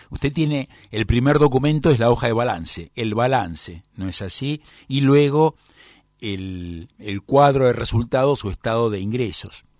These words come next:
El análisis de las tasas o razones financieras es el método que no toma en cuenta el valor del dinero a través del tiempo.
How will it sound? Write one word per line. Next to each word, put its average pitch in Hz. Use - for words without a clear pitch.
El 131
análisis 165
de 117
las 113
tasas 143
o 104
razones 127
financieras 120
es 131
el 113
método 135
que 117
no 135
toma 143
en 98
cuenta 101
el 98
valor 101
del 104
dinero 107
a 104
través 95
del 95
tiempo. 82